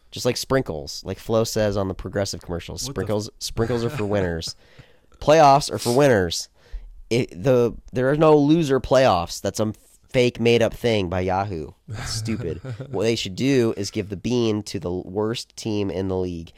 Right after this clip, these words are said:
Speaker 1: That also keeps people from tanking weeks at the end. 'Cause if they know they're gonna get in a playoff week and they can, you know, "All I gotta do is worry about that first playoff week so I can avoid the Pinto," as opposed to putting the work in, John, every week.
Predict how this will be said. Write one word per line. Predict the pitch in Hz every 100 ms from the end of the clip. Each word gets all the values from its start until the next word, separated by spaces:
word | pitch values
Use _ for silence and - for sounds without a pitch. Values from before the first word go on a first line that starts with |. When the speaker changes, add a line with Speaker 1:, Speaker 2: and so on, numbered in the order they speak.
| - -
Speaker 1:
That | 123 -
also | 131 185 - 135
keeps | 123 - 127
people | - 123 - 120 123 - _
from | - 143
tanking | 131 - 143 143 127
weeks | 139 143 - -
at | -
the | 110
end. | 127 104 69 - _ _
'Cause | 104 101
if | 95
they | 117
know | 120
they're | 127
gonna | 131 143
get | 123
in | 120
a | 110
playoff | - 139 131 107
week | 110 110 113
and |
they | 101
can, | 98 101 95 -
you | 98
know, | 95
"All | 95 107
I | 104 104
gotta | 107
do | 98 107 104
is | 92
worry | 95
about | 92 95
that | 98 85
first | - 98 -
playoff | - 110 90 -
week | 87 -
so | 85
I |
can | 85
avoid | 87 95 90
the |
Pinto," | - 90 - 82 82 - _ _
as | 92
opposed | 95 - 104 104 - _ _
to | -
putting | - 151 135
the | 131
work | 123 147 151
in, | 113 98 92
John, | 87 87 90 98 - _ _
every | 104 110 110
week. | 104 117 95 -